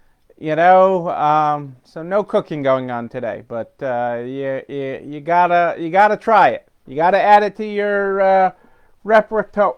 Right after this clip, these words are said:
repertoire, dining repertoire.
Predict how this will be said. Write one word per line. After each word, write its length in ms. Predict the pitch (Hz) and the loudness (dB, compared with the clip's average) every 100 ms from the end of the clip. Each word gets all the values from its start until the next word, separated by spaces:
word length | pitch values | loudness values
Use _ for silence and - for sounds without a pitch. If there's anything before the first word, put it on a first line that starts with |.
| - | -8
repertoire, 1160 | 147 220 254 _ 196 208 _ - 208 - - - _ _ _ _ _ _ - 139 135 | -8 -8 -8 _ -18 -18 _ -18 -16 -16 -20 -20 _ _ _ _ _ _ -20 -16 -4
dining 440 | 170 208 202 180 | -2 -2 -4 -8
repertoire. 880 | 165 175 - 165 - 156 120 95 | -8 -10 -12 -14 -10 -8 -6 -8